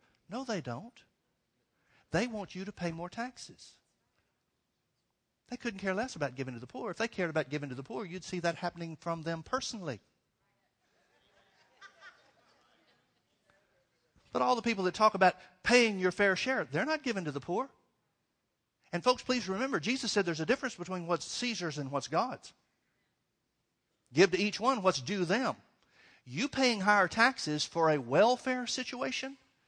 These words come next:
is not the equivalent of you giving to the poor. You giving to the poor is you acting on the word for yourself.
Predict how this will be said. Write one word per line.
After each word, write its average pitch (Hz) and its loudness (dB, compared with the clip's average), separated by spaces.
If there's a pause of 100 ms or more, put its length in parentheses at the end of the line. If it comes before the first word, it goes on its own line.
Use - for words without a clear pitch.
(160)
is 175 4
not 240 0
the 190 0
equivalent 190 2
of 143 -2
you 196 -8
giving 175 0
to 131 -2
the 113 -4
poor. 170 -6 (3250)
You 196 -2
giving 233 2
to 151 0
the 135 0
poor 254 0
is 139 0
you 240 2
acting 202 2
on 165 -4
the 147 0
word 180 2
for 160 -6
yourself. - -2